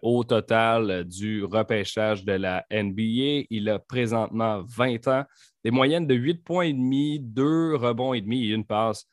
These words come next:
par match. L'an dernier, sur une efficacité, bon, de recrue, c'est normal quand t'es recrue, tu tires des, des, de moins bons pourcentages et t'as la chance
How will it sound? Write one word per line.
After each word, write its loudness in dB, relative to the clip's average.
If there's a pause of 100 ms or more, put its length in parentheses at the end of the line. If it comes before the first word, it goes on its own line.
(180)
par -2
match. 0 (400)
L'an 2
dernier, 0
sur -6
une -2
efficacité, 0
bon, -2
de 2
recrue, -2
c'est -4
normal 0
quand -4
t'es -4
recrue, -10
tu -18
tires -4
des, -8
des, -14
de -6
moins 4
bons 2
pourcentages -2 (380)
et -4
t'as -6
la -4
chance -4